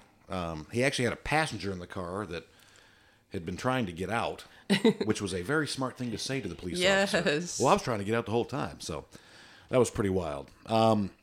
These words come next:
Speaker 1: here's your favorite part, Liz. We're gonna jettison over to our eighties song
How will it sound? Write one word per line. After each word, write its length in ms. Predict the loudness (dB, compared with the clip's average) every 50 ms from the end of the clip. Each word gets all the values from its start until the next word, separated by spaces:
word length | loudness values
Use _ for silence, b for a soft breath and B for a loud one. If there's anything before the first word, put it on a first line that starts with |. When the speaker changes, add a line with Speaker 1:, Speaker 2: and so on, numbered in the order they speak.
| _ _ _ _ _ _ _ _ _ _ _ _
Speaker 1:
here's 260 | 2 6 6 6 6 4
your 80 | 2
favorite 340 | 0 0 0 0 -2 -4 -6
part, 220 | -6 -8 -8 -8
Liz. 160 | -8 -8 -6 -4
We're 160 | -2 -2 -2
gonna 160 | -2 -4 -8 -10 -16 _ _ b b b b b b
jettison 400 | -2 -2 -2 0 -2 -4 -4 -4
over 180 | -4 -6 -6 -6
to 200 | -8 -8 -8 -6
our 280 | -6 -6 -8 -10 -12 -16 _ b b b b b b b b b b b b b b b b b 2
eighties 440 | 4 4 4 4 2 0 0 2 2
song 680 | 6 8 10 10 10 10 8 8 6 4 2 0 -2